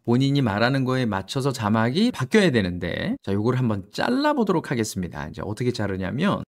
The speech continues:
요 부분만큼을 한번 잘라볼게요. B, 자, 요 사람만 남겨놓고 라고 하는 요 부분을 한번 잘라보도록 할게요.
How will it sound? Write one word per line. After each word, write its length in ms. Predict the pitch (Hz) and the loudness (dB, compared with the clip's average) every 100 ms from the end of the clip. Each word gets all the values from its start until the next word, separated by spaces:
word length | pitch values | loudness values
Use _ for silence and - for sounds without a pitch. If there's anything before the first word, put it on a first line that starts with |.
| - | -8
요 340 | 117 143 175 180 | -4 0 0 -2
부분만큼을 760 | 151 151 160 107 104 - 127 117 | -6 -6 -2 -2 -4 -4 -6 -2
한번 280 | 107 101 | -4 -4
잘라볼게요. 1160 | 104 139 147 151 147 113 104 - 85 104 175 254 - 101 - - | -6 -6 -6 -6 -4 -4 -6 -6 -6 -4 -4 -6 -8 -14 -12 -6
B, 560 | 147 151 165 185 214 - | -4 -2 -2 -2 -4 -6
자, 100 | 98 | -4
요 120 | 98 | -4
사람만 500 | 101 185 180 180 175 | -2 0 2 2 0
남겨놓고 760 | 151 104 107 107 98 - 151 - | 0 0 0 0 -2 -4 -4 -4
라고 380 | 110 104 107 - | -6 -6 -6 -8
하는 420 | - 160 139 143 113 | -8 -4 -2 0 2
요 140 | 123 | 2
부분을 340 | 127 110 110 101 | 2 -2 -2 -4
한번 320 | 95 92 95 | -4 -6 -6
잘라보도록 680 | 147 160 160 110 90 - - | -6 -6 -6 -6 -8 -10 -14
할게요. 220 | - | -16